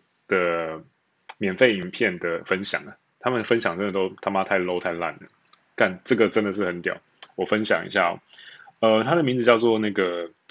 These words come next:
M T Sensei，我不太知道M T是什么意思，那 Sensei 就是日文老师的意思，<clears throat> 大家可以去 Goo-，呃，搜寻一下。假如会日文的话，可以直接去看这个影片。那我其实是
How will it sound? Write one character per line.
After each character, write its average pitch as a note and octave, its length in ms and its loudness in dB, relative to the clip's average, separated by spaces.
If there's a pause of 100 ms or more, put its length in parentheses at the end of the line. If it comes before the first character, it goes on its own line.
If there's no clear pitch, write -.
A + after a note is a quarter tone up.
(220)
M A2+ 200 0
T G#2+ 400 2
Sensei， F#2+ 600 -4 (480)
我 G2+ 240 -6 (600)
不 C#3+ 80 2
太 D#3+ 160 0
知 C#3+ 120 -4
道 D3 80 4
M C3 200 0
T G2+ 140 -2
是 G#2+ 80 -4
什 G2+ 80 -4
么 F2 100 -4
意 G2 140 -2
思， E2+ 340 -8
那 A2+ 60 -8
Sensei A2+ 340 0
就 A#2 160 0
是 - 20 -4
日 A2+ 100 0
文 E2+ 220 -4
老 D#2+ 200 -4
师 F#2 220 -6
的 F2 100 -6
意 D#2+ 100 -10
思， - 240 -14 (220)
<clears throat> A2 340 -6
大 A#2+ 120 6
家 A#2 40 6
可 A2 120 2
以 - 20 2
去 G#2+ 160 -2
Goo-， G2+ 300 -6
呃， F2+ 160 -2
搜 G2+ 180 -4
寻 F2 160 -8
一 E2 60 -14
下。 E2 220 -6 (280)
假 G2 120 -2
如 G#2 100 0
会 C3+ 160 2
日 C3 160 2
文 E2+ 160 0
的 E2+ 80 -10
话， E2 420 -4
可 F#2+ 80 -4
以 F2+ 60 -2
直 F2+ 120 -12
接 F2 120 -4
去 E2+ 180 -6
看 F#2+ 200 -6
这 E2+ 100 -12
个 F2 80 -8
影 - 160 -20
片。 - 200 -14 (520)
那 A2+ 120 0
我 F#2+ 160 0
其 A2 120 0
实 A#2 100 2
是 A#2 260 2